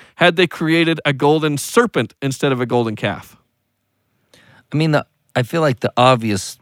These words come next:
Speaker 2: part of this that is probably not the super deep thought part of this is Moses was the one that was commanded to do it as the prophet and did it versus people on their own or Israel on their own deciding that they were gonna create their own version of it is kind of the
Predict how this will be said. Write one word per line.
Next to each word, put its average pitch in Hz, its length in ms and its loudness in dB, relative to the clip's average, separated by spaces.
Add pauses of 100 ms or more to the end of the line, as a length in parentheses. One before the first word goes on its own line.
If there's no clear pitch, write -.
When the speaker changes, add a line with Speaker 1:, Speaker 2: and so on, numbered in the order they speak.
Speaker 2:
part 98 260 -2
of 95 80 -2
this 95 260 -4
that 80 200 -8 (340)
is 90 140 -8
probably 95 260 -2
not 87 220 -4
the 80 120 -10 (140)
super - 380 -6
deep 95 400 -10
thought 82 240 -8
part 90 180 -2
of 85 100 -4
this 87 220 -6
is 78 220 -10 (520)
Moses 104 460 0
was 92 180 -4
the 92 80 -6
one 90 280 0
that 82 100 -4
was 82 140 -8
commanded 87 480 -4
to 78 40 -14
do 80 200 -6
it 80 180 -4
as 82 180 -8
the - 60 -18
prophet 76 580 -6 (140)
and 78 160 -10
did 76 160 -6
it 76 200 -8
versus 76 500 -8
people 73 520 -8 (400)
on 87 180 -2
their 85 220 -4
own 85 460 -2 (140)
or 80 240 -6
Israel 82 400 -6
on 80 160 -4
their 80 200 -6
own 80 240 -4
deciding 76 500 -8
that 73 160 -12
they 76 120 -6
were 73 160 -6
gonna 73 320 -8 (440)
create 82 380 -6
their 82 200 -2
own 78 180 -4
version 87 300 -6
of 101 100 -4
it 101 220 -4
is 85 100 -10
kind 90 240 -6
of 87 60 -6
the 78 120 -8